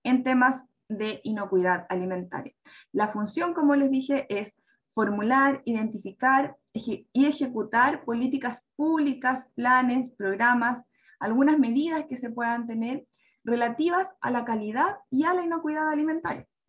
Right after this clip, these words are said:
Entonces es así que se forma y se conduce este Sistema Nacional de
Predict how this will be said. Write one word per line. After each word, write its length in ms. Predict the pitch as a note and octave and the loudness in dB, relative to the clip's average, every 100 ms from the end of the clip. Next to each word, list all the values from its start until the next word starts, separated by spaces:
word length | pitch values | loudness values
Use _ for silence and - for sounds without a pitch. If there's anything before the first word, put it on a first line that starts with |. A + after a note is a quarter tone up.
| _ _ _ - _ | _ _ _ -20 _
Entonces 540 | - F#3+ G#3+ A#3 B3+ A#3+ | -14 -8 -4 -2 0 0
es 80 | B3 | 0
así 440 | A3+ - C4+ D4+ | -2 0 0 0
que 220 | - A3+ - | -4 -6 -8
se 220 | - F3+ | -8 -8
forma 600 | F3+ D4 F4+ C4+ B3 - - | -2 0 2 2 2 -2 -10
y 80 | |
se 180 | - - | -10 -8
conduce 720 | G#3 G2 A2 E3 G#4 - B3 B3 | -8 -6 -4 -4 -4 -4 -6 -4
este 240 | A3 - | -10 -8
Sistema 440 | A3+ A3 - B3 B3+ | -6 -6 0 4 4
Nacional 500 | A#3+ A#3 G#3+ A#3 A3+ | 2 -2 -2 -2 -2
de 240 | A3+ - | -4 -6